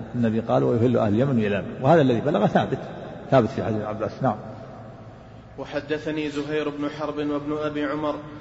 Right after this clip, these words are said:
Speaker 2: قال ابن أبي عمر: "حدثنا سفيان عن الزهري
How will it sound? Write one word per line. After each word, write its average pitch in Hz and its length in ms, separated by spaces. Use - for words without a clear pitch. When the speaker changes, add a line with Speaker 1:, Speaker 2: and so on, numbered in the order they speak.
Speaker 2:
قال 143 220
ابن 151 160
أبي 151 300
عمر: 151 340
"حدثنا 151 600
سفيان 151 500
عن 147 220
الزهري 143 520